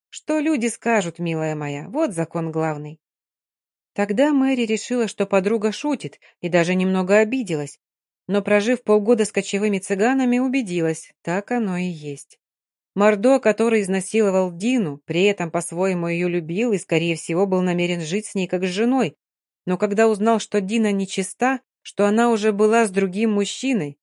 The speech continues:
его серьёзные намерения растаяли, как дым. Брать себе в жёны чужую шлюху Мордо не хотел. Семён, взяв на себя Митькин грех,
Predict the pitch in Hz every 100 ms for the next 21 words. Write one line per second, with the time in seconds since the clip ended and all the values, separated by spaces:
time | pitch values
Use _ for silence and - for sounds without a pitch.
0 | - 160 180 185 196 185 202 175 180 185
1 | 202 254 233 160 151 165 190 - 262 254
2 | 196 180 180 160 156 160 147 _ _ _
3 | _ _ _ _ _ _ _ _ 180 208
4 | 233 - 196 208 196 180 220 208 180 190
5 | 180 208 202 - 196 247 277 262 262 185
6 | 175 175 185 208 202 160 151 139 _ _
7 | _ _ _ _ - 233 254 294 254 170
8 | 196 214 - 185 180 185 196 202 202 -
9 | 190 185 202 247 -